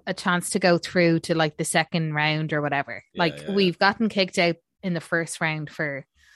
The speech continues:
Speaker 1: like, a while now, haven't we?
Speaker 2: Mm.
Speaker 1: Um,
Speaker 2: Like, it's, it's,
Speaker 1: but
Speaker 2: it's, the problem is it's not about musical talent anymore. It's about the novelty acts, and it's about the controversy that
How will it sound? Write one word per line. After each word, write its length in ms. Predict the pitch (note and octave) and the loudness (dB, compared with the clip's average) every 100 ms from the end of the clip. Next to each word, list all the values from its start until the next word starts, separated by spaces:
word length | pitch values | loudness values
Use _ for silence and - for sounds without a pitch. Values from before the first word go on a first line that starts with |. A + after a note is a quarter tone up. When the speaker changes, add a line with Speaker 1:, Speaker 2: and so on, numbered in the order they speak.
| _ _ _ - | _ _ _ -8
Speaker 1:
like, 220 | D3 D3+ | -6 -4
a 60 | |
while 360 | D3+ C#3+ D#3 F#3 | -4 0 0 0
now, 200 | D3+ B2+ | -4 -6
haven't 260 | D#3+ F#3 G#3+ | -10 -6 -2
we? 340 | A3+ E3 D#3+ | -2 -4 -8
Speaker 2:
Mm. 160 | E3+ E3 | -8 -6
Speaker 1:
Um, 180 | D3+ D3+ _ _ - - | -8 -12 _ _ -20 -4
Speaker 2:
Like, 140 | B2 C3 | -4 -4
it's, 100 | - | -8
it's, 120 | C#3 | -6
Speaker 1:
but 220 | E3 D#3+ | -2 -2
Speaker 2:
it's, 220 | C#3 - - - - - | -2 -6 -20 -20 -20 -10
the 80 | B2+ | 2
problem 320 | D3 E3+ C#3+ | 2 4 2
is 180 | B2+ A2 | 2 0
it's 140 | - | -6
not 140 | A2 G#2+ | -2 0
about 280 | G2 G2 _ _ _ _ G2 | 2 0 _ _ _ _ -14
musical 340 | G#2 F#2 E2+ | -12 -12 -14
talent 300 | G2+ G2 G#2 | -10 -10 -12
anymore. 320 | F2 E2+ D2+ | -16 -16 -16
It's 100 | C#2 | -16
about 160 | E2 F2+ | -18 -16
the 80 | E2+ | -14
novelty 400 | E2+ F#2 F#2+ E2+ | -12 -12 -12 -14
acts, 280 | - - - | -16 -20 -20
and 80 | - | -20
it's 120 | D#2+ | -20
about 260 | E2 E2+ E2 _ - | -14 -14 -14 _ -12
the 100 | D#2+ | -12
controversy 680 | E2+ E2+ G2+ E2+ D#2+ - _ _ _ _ _ | -14 -14 -14 -14 -16 -18 _ _ _ _ _
that 180 | D#2+ D#2 | -16 -16